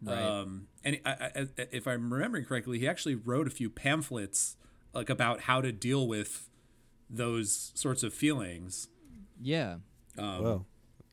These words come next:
Speaker 3: It's like a fifteenth century zine. Or
Speaker 2: Yeah, <laughs> yeah,
Speaker 3: pamphlet.
Speaker 2: exactly. <laughs> And I think that comes,
Speaker 1: Yeah.
Speaker 2: I think that comes through, like, both in, in, uh, the first part and this, in the second part, in that, in Christiana's kind of realization.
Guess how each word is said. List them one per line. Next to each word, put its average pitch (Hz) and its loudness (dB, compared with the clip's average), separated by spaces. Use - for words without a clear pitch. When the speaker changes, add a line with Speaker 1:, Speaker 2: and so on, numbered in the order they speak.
Speaker 3:
It's - -6
like 113 8
a 107 8
fifteenth 107 4
century 98 4
zine. 95 4
Or 82 -6
Speaker 2:
Yeah, 147 6
<laughs> - -8
yeah, 175 0
Speaker 3:
pamphlet. 104 4
Speaker 2:
exactly. 180 -2
<laughs> - -20
And 151 4
I 160 8
think 262 4
that 208 6
comes, 123 2
Speaker 1:
Yeah. 143 2
Speaker 2:
I 139 4
think 202 2
that 214 0
comes 156 0
through, 156 4
like, 113 0
both 135 4
in, 127 2
in, 139 2
uh, 104 -2
the 123 -2
first 156 2
part 123 2
and 139 4
this, 120 2
in 120 -4
the 113 -2
second 117 -2
part, 104 -2
in 98 -2
that, 98 -2
in 101 -6
Christiana's 104 -2
kind 101 -4
of 87 -8
realization. 98 0